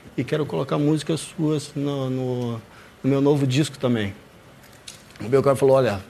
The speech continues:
é, Elis, se você quer que eu vá na sua <laughs> casa,"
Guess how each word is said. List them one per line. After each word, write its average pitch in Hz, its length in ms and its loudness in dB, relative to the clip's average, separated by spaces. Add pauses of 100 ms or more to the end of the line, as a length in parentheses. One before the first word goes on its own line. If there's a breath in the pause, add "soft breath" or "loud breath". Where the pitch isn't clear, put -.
(120)
é, 101 420 -2 (200)
Elis, 110 340 0
se - 260 -10
você 131 280 0
quer 147 220 2
que 117 380 -2 (340 loud breath)
eu 117 100 0
vá 123 220 2
na 117 140 -4
sua 101 180 -4
<laughs> - 0 -
casa," 143 540 2